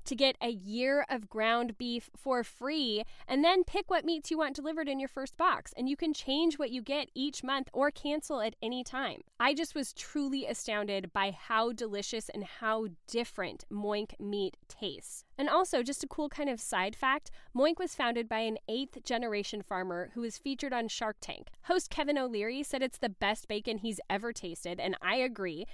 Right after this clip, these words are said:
And Jamie Siminoff, creator of the Ring doorbell, which I have and I love, invested in Moink because they knew it was just such a great company.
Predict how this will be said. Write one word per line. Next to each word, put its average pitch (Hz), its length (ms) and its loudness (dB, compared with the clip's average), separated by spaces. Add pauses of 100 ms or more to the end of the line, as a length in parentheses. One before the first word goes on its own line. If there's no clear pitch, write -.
(160)
And 277 180 4
Jamie 294 300 2
Siminoff, 254 640 2
creator 269 360 2
of 240 120 -2
the 226 100 -2
Ring 233 320 0
doorbell, 220 540 0
which 196 160 -6
I 208 140 0
have 196 280 -2
and 185 140 -4
I 196 60 -4
love, 202 380 -2 (120)
invested 269 500 2
in 254 80 0
Moink 269 320 0
because 233 300 -6
they 247 120 -2
knew 247 160 0
it 269 80 0
was 233 140 -8
just - 240 -10
such 233 300 -4
a 233 80 -6
great 214 360 -6
company. 208 440 -4